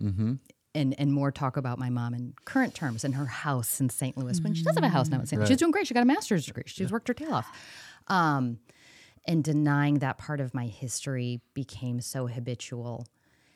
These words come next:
Speaker 2: And it took me leaning into that integrity and wanting to be my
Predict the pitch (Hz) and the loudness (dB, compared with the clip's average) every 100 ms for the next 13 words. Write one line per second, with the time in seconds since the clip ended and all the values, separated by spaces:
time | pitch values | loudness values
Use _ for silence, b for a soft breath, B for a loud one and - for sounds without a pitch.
0 | b b - 143 135 131 - - 151 - | b b -2 2 2 0 -4 -6 -4 -2
1 | 147 135 135 127 135 135 131 127 123 131 | 0 2 2 0 0 2 0 0 -2 -4
2 | 127 127 131 120 117 117 113 123 _ _ | -4 -4 -6 -6 -6 -4 -6 -10 _ _
3 | _ _ - 135 127 147 165 196 190 180 | _ _ -4 -2 0 0 0 -2 -4 -2
4 | 160 156 135 127 | 0 2 2 0